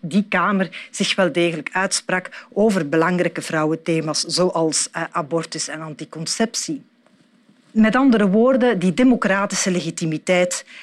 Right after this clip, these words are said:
eh, werd in vraag gesteld. En een aantal feministische politicologen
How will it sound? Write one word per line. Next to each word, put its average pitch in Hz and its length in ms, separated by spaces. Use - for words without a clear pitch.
eh, 170 120
werd 170 400
in 151 200
vraag 165 400
gesteld. - 720
En 226 120
een 226 140
aantal 285 320
feministische 240 640
politicologen 202 960